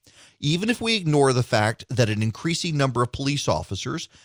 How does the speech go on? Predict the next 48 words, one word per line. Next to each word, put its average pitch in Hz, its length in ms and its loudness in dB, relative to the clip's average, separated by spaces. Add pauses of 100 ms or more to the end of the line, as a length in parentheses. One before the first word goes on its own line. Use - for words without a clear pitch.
(180)
obviously 139 680 0
including 135 680 0
those 131 340 2
involved 120 540 2
in 120 80 2
encounters 113 480 0
with 110 100 -4
black 110 220 -2
suspects, - 500 -4 (260)
are 131 160 4
themselves 135 560 2
African 113 360 2
Americans, 127 560 -2 (320)
the 139 80 0
percentage 185 440 0
of 190 120 0
black 139 260 2
deaths 107 300 0
from 113 220 -2
police 135 240 -2
shootings 101 520 -4
sh-, - 200 -6
would 175 260 -2
be 147 160 0
much 135 260 0
higher 101 440 0
if 120 120 -6
blacks 95 380 -4
were 127 80 -6
being 101 280 -4
targeted. 117 540 -4 (320)
Police 180 380 0
do 214 160 -4
not 175 280 2
go 139 200 4
looking 127 400 0
for 123 120 -4
people 113 300 -2
to 110 80 -4
shoot. - 400 -4
In 110 140 0
shooting 175 400 -2
situations, 127 680 -2
police 139 320 -4
are 139 60 -2
confronting 127 500 -4
crime 117 340 0
suspects, - 520 -4